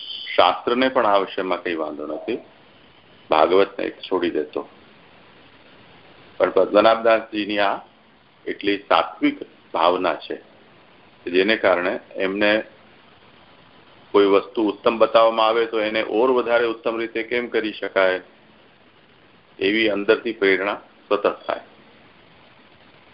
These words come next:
એ સાત્વિક વૃત્તિને કારણે પદ્મનાભદાસજીએ આ નિર્ણય કર્યો છે. અને પોતાનું વચન છે એ મિથ્યા ન જાય એટલા માટે એમણે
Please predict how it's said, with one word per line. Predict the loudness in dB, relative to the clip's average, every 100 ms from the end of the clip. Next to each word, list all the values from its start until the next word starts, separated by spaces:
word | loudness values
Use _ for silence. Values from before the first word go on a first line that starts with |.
| _ _ -20 -14 -2
એ | 0
સાત્વિક | 2 2 2 -2 -4
વૃત્તિને | -6 -4 -2 -2
કારણે | 2 0 0 -6 -10 -20 -20 -20 _ _ -20 _ -20 _ -2
પદ્મનાભદાસજીએ | -2 2 2 2 2 -2 -2 -4 0
આ | 0
નિર્ણય | -2 -6 -8
કર્યો | -8 -8 -8
છે. | -14 -16 -18 -20 -20 -20 -20 -20 -20 -20 -20 -6
અને | -2 2 2
પોતાનું | 2 2 4 4
વચન | 2 2 0 -4
છે | -2
એ | -2
મિથ્યા | -2 -2 0 2
ન | 2
જાય | 2 2
એટલા | 2 -2 -2
માટે | -2 -2 -2 -4 -10 -12
એમણે | -6 -4 -2 -4